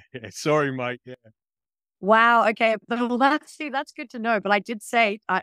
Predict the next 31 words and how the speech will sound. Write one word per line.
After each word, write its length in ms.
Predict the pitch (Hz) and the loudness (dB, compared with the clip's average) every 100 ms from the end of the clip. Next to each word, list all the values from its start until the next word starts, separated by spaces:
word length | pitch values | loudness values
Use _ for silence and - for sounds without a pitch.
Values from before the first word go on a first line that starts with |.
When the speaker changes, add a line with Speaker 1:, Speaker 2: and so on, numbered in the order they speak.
| - | -4
Speaker 2:
as 160 | 196 | -8
a 20 | 180 | -8
disclaimer 600 | 202 - 190 190 175 170 | -14 -4 -2 0 -2 -8
that 120 | 180 | -4
I'm 240 | 170 180 175 | 0 0 0
the 60 | |
worst 460 | 170 175 160 160 - | 0 2 2 -2 -12
'cause 140 | 151 | -4
I'll 100 | 165 | -2
be 140 | 165 170 | -2 -2
listening 300 | 180 196 175 | -2 -2 -2
to 80 | |
a 60 | 175 | -2
song 320 | 156 165 156 | 2 2 2
and 140 | 151 151 | -2 -2
I 60 | |
won't 280 | 156 165 151 | 2 2 2
realise 580 | 151 160 156 151 - - _ | 2 4 4 2 -4 -18 _
it's 220 | 156 - | -8 -8
a 20 | |
cover. 220 | 165 143 135 - 156 | -4 -4 -2 -2 0
<laughs> 560 | 392 339 302 - - 214 _ - | 2 2 0 0 -2 -4 _ -6
Speaker 1:
No, 260 | 127 143 139 | 2 4 4
that's, 320 | 156 170 196 | 2 2 2
Speaker 2:
But, 80 | 180 | 2
Speaker 1:
and 100 | 208 | 0
I 20 | |
Speaker 2:
um, 60 | 196 | 2
Speaker 1:
think 160 | 185 | 0
a 60 | 170 | 2
lot 160 | 202 | 0